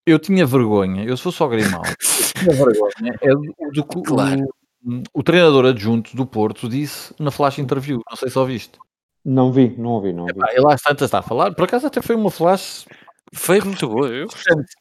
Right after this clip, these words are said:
Speaker 1: porque o gajo falou de aspectos táticos, e como é que fez, e como é que não fez, e o que é que achavam, e o que é que não achavam.
Speaker 2: E foi
Speaker 1: Ele às
Speaker 2: correto.
Speaker 1: tantas diz, "Epá, e conseguimos marcar o gol por aquele lado,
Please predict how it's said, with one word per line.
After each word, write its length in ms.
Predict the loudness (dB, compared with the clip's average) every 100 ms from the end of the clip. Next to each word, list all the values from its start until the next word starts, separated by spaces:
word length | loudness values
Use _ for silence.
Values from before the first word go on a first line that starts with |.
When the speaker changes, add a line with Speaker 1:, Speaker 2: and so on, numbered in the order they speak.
| _
Speaker 1:
porque 180 | -6
o 20 | 2
gajo 260 | 4 4
falou 260 | 0 2 4
de 60 | 2
aspectos 300 | -2 -4 -2
táticos, 400 | -2 -2 -6 -8
e 100 | -12
como 200 | -4 -4
é 60 | -4
que 80 |
fez, 280 | 0 0 0
e 60 | -4
como 120 | -8
é 40 | -8
que 60 |
não 80 | -8
fez, 460 | -8 -8 -6 -8 -10
e 60 |
o 20 | -8
que 100 | -8
é 40 |
que 100 | -6
achavam, 380 | -2 0 0 -2
e 20 |
o 20 |
que 80 | -10
é 40 |
que 60 | -10
não 60 | -10
achavam. 340 | -8 -8 -10 -14 -20 -8
Speaker 2:
E 60 | -6
foi 140 | 0
Speaker 1:
Ele 100 | 4
às 100 | 4
Speaker 2:
correto. 180 | 2 -2
Speaker 1:
tantas 120 | -2 0
diz, 140 | -2 -2 _ _ _ -8
"Epá, 180 | 0 0
e 40 |
conseguimos 340 | 0 -2 -2 0
marcar 260 | 2 2
o 40 | 2
gol 140 | 0
por 180 | -4 -4
aquele 240 | -2 0
lado, 380 | 0 -2 -4 -14